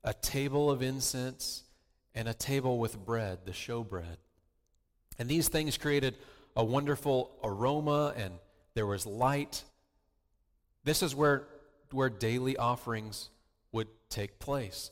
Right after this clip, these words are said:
But this one day of the year, the high priest would actually move even deeper into that tent and tabernacle and go not just to the holy place where the lampstand and incense and table was,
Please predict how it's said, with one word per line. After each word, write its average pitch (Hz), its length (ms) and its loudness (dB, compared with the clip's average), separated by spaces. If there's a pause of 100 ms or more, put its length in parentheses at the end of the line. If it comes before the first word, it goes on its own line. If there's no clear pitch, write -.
(200)
But 131 160 0
this 147 200 2
one 156 440 2
day 170 220 4
of 156 80 2
the 156 100 0
year, 151 320 0
the 107 100 4
high 143 220 2
priest 151 320 0
would 131 100 2
actually 143 320 2
move 131 320 -2
even 143 360 -4
deeper 160 400 0
into 151 360 -2
that 131 300 0
tent 143 320 -2
and 110 140 -6
tabernacle 107 800 -6 (720)
and 120 160 -4
go 123 260 2 (260)
not 156 220 2
just 160 220 0
to 156 100 0
the 131 160 0
holy 131 400 2
place 101 480 -6
where 107 140 -2
the 98 220 -2 (280)
lampstand 117 680 -4
and 92 140 -8 (360)
incense 117 480 -4
and 92 140 -12
table 113 420 -4
was, 92 340 -6